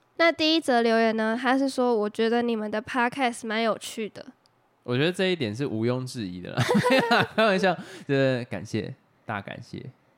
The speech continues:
Speaker 1: 那第二则呢，他说从第一集听到现在，哦，那他听蛮久的欸。
Speaker 2: 哇，那浪费你手机蛮多电的。
Speaker 1: <laughs> 他说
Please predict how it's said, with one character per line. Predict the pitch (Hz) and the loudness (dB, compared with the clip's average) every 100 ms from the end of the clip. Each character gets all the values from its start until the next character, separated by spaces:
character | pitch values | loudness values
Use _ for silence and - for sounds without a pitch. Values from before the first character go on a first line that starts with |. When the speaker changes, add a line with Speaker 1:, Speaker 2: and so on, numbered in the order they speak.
| _ _ | _ _
Speaker 1:
那 | 302 | -2
第 | 311 330 | 0 2
二 | 320 320 | 2 2
则 | - 233 | 0 -2
呢， | 220 233 | 0 0
他 | 262 311 320 | 0 0 0
说 | 311 285 294 | 2 4 2
从 | - 247 226 | 0 -2 -2
第 | 240 269 269 262 | 0 0 2 -2
一 | |
集 | - 220 208 | -2 -4 -4
听 | - 226 | -4 -2
到 | 233 220 | 0 0
现 | - 202 196 | -2 -6 -6
在， | 185 - - | -10 -12 -8
哦， | 208 - | -6 -6
那 | 233 | -8
他 | 262 233 | -8 -8
听 | 233 208 | -10 -12
蛮 | 196 - | -12 -14
久 | - - | -14 -14
的 | - | -14
欸。 | - 254 _ | -14 -16 _
Speaker 2:
哇， | 113 107 104 - | -4 -4 -4 -8
那 | 120 123 | -6 -4
浪 | 131 131 | -2 -4
费 | 117 131 | 0 0
你 | 113 | 0
手 | 107 95 | -2 -6
机 | 95 113 | -4 -4
蛮 | 98 95 | -4 -4
多 | 101 101 | -6 -6
电 | 107 92 | -8 -10
的。 | |
Speaker 1:
<laughs> | - | -4
他 | 330 | -2
说 | 359 320 320 | 2 2 2